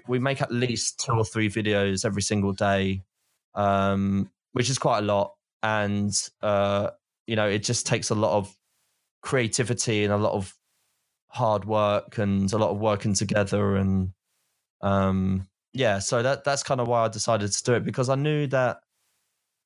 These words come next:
I, you know, I, I think I'm quite good at getting information down and getting it in a, in, uh, down in a way that people can just follow and understand. And I, and what I know I do well is not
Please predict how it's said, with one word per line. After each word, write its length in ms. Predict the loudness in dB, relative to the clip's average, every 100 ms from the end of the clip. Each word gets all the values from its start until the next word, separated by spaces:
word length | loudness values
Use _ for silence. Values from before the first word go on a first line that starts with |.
| _ -2
I, 400 | 0 0 -2 -6 _ _ _ -10
you 80 | -2
know, 240 | 0 0 -2
I, 120 | -2 0
I 80 | -2
think 260 | -2 -2
I'm 160 | -2 -2
quite 280 | 0 0 0
good 180 | -2 0
at 100 | -2
getting 280 | -2 0
information 560 | 0 0 0 0 -2 -2
down 540 | 0 2 0 -2 -4 -4
and 380 | 0 0 0 -2
getting 220 | -2 0
it 120 | 0 2
in 120 | 0
a, 100 | 0 -6 _ _ 2
in, 200 | 2 2 -4
uh, 420 | 0 2 2 0 -2
down 280 | 0 0
in 120 | 0 0
a 60 |
way 180 | 2 0
that 140 | 0 -2
people 240 | -4 -2
can 160 | -2 2
just 240 | 0 0
follow 360 | 0 2 2 0
and 160 | -2 -2
understand. 800 | -2 -2 -2 0 0 0 -2 -2
And 140 | 0
I, 160 | 0 -2 -12 -20 _ -6
and 140 | -2
what 80 | 0
I 120 | 0 0
know 260 | 0 0 2
I 140 | 0
do 400 | 0 -2 0 -2
well 400 | 0 0 0 0
is 220 | -2 -2
not 300 | 0 0 0